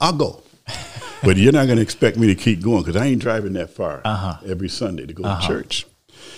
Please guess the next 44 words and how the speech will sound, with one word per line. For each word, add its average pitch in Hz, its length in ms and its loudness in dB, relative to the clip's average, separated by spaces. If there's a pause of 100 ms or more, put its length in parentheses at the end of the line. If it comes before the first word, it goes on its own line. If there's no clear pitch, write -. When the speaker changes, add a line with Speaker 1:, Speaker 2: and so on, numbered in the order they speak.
(140)
Speaker 1:
And 110 120 6
so 131 140 6
I 123 80 8
did 170 300 4
go. 82 280 0 (420)
And, 98 280 2
uh, 92 280 -2 (180)
to 107 80 -4
make 120 200 6
a 117 60 6
longer, 120 360 4 (120)
a - 80 -2
long 113 180 4
<laughs> - 160 -2
story 147 380 -6
short, - 440 -4 (1000)
I 98 100 4
go 143 180 6
to 196 80 4
church, - 640 0 (500)
and 98 320 4
pastor 190 440 2
were 95 120 6
preaching 104 560 0
messages, 101 540 -2
man, 95 280 -2
that 95 100 0
was 95 120 -2
so - 240 -2
relatable 110 840 -4
and 101 100 -2
so 180 260 -2
true - 680 0
and 113 140 0
so - 260 -2
simple. - 680 -2
He 120 100 4
was 127 160 2
making 160 380 2
the, 120 100 2 (300)
the 117 100 2
message 135 540 2
plain. 185 360 4
And 104 160 4